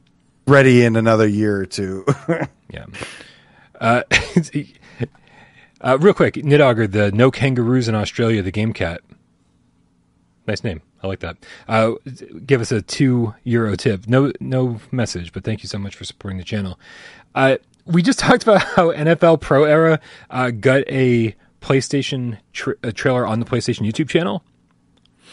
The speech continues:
Speaker 2: And so it must be coming to PlayStation V R one. Well, let's talk about a game that also got a <laughs> trailer on the PlayStation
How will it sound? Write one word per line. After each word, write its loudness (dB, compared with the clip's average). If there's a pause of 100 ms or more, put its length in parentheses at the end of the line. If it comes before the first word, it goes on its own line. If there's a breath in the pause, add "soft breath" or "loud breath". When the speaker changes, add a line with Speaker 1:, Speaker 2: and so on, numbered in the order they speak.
(380 soft breath)
Speaker 2:
And -6
so 2
it -2
must 0
be -4
coming 0
to -8
PlayStation 0
V 2
R 4
one. 4
Well, 4
let's -4
talk 0
about 4
a -2
game 2
that 0
also 0
got 0
a -2
<laughs> -
trailer -2
on -4
the -8
PlayStation -4